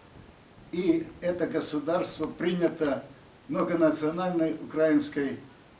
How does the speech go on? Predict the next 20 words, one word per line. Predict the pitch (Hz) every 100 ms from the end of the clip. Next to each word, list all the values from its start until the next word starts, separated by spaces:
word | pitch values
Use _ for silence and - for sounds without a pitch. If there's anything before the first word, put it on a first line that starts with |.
| - -
э, | 254 254 240 - - -
нацией. | 311 294 - 110 104 - - - - - -
И | 160
поэтому | 160 180 165 165 151 -
принято | 147 180 156 143 143
и | 135 151
флаг, | 165 185 190 202 - - - - -
и, | 151 151
и | - 139
герб, | 107 156 175 - - - - - - - - -
который | - 160 165 151 143 123 120 - - -
мы | 160 208 - -
гордимся, | 143 147 156 135 117 123 - -
что | - - 131 - - - 156
у |
нас | 170 160 -
есть | 151 117
государство | 113 117 113 151 185 - 156 - -
и | 135
есть | 151 147